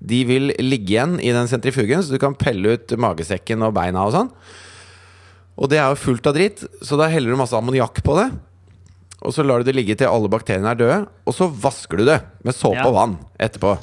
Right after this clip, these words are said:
Speaker 1: Og så kverner du det og lager, eh, hamburgere eller pølser eller, og
Speaker 2: Pølser, ja.
Speaker 1: masse kalkunpålegg og kyllingpålegg og alt mulig sånn er jo laget av det.
Speaker 2: Mm.
Speaker 1: Og dette er jo bare,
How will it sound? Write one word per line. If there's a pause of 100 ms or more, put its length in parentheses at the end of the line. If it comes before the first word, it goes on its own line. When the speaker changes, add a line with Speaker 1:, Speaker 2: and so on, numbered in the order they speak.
(360)
Speaker 1:
Og
så
kverner
du
det
og
lager, (300)
eh,
hamburgere
eller
pølser
eller,
og
Speaker 2:
Pølser,
ja. (180)
Speaker 1:
masse
kalkunpålegg
og
kyllingpålegg
og
alt
mulig
sånn
er
jo
laget
av
det. (560)
Speaker 2:
Mm. (960)
Speaker 1:
Og
dette
er
jo
bare,